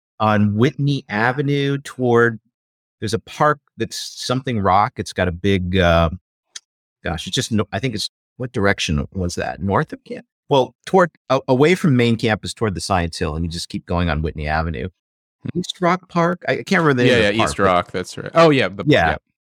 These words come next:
Speaker 1: So I lived, I lived, like, just a few blocks,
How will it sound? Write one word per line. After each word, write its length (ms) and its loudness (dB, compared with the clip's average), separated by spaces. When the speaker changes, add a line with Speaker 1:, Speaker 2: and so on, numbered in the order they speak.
Speaker 1:
So 120 4
I 60 6
lived, 260 0
I 100 4
lived, 220 2
like, 260 0
just 340 -2
a 60 -6
few 260 -4
blocks, 720 -2